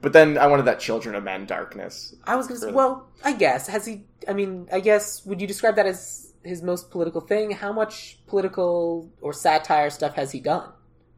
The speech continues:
Speaker 1: Just Children of Men, as far as I know.
Speaker 2: I mean,
Speaker 1: I mean,
Speaker 2: Children
Speaker 1: Gra-
Speaker 2: of Men's a good one.
Speaker 1: It's one, yeah, it's one of my favorites of all time. I just, uh, I just think he's a gorgeous filmmaker in general, like, the stuff he does. And I w-, I didn't want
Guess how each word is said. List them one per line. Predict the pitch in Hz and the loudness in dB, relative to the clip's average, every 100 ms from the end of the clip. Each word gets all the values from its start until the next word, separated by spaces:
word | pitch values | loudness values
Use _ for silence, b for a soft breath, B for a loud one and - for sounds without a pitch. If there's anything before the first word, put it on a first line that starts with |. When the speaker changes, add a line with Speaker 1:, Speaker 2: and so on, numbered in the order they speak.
| _ - | _ -20
Speaker 1:
Just | - - - | -16 -16 -16
Children | - 127 104 | -6 -6 -4
of | 104 | -8
Men, | 104 | -8
as | 139 | -8
far | - 95 | -8 -8
as | |
I | 92 | -10
know. | 95 | -12
Speaker 2:
I | |
mean, | 101 - - | -14 -18 -10
Speaker 1:
I | |
mean, | - | -6
Speaker 2:
Children | 214 214 | 0 0
Speaker 1:
Gra- | 196 | 0
Speaker 2:
of | 185 | 0
Men's | 180 151 | -2 -2
a | - _ _ - | -8 _ _ -6
good | 156 - | -6 -4
one. | 110 139 - | -10 -14 -14
Speaker 1:
It's | - | -8
one, | 127 | -4
yeah, | 117 147 | 0 0
it's | - - 98 | -2 -14 -16
one | 101 120 | -8 -6
of | |
my | 107 | -6
favorites | 113 107 - | -6 -6 -6
of | |
all | 98 | -8
time. | - 120 104 | -6 -8 -6
I | - | -8
just, | 110 117 - - | -8 -10 -10 -12
uh, | 110 104 101 101 - _ _ - | -8 -6 -6 -12 -16 _ _ -8
I | 120 | -8
just | 117 | -6
think | 113 - | -10 -12
he's | 107 | -16
a | 92 - _ _ _ _ _ _ - | -18 -20 _ _ _ _ _ _ -4
gorgeous | 120 107 - | -2 -2 -8
filmmaker | - 110 101 98 98 | -8 -8 -8 -12 -14
in | 98 | -10
general, | 113 107 98 90 | -8 -8 -10 -14
like, | 87 - | -16 -20
the | |
stuff | - - - | -16 -14 -14
he | |
does. | 107 107 104 101 b b b _ - | -8 -4 -4 -6 b b b _ -8
And | 117 113 104 - - _ _ _ _ _ _ _ _ _ _ _ _ _ _ _ | -6 -6 -10 -16 -20 _ _ _ _ _ _ _ _ _ _ _ _ _ _ _
I | 127 | -4
w-, | 107 113 | -4 -6
I | - | -6
didn't | 127 131 131 | -4 -4 -4
want | 123 120 120 | -2 0 -2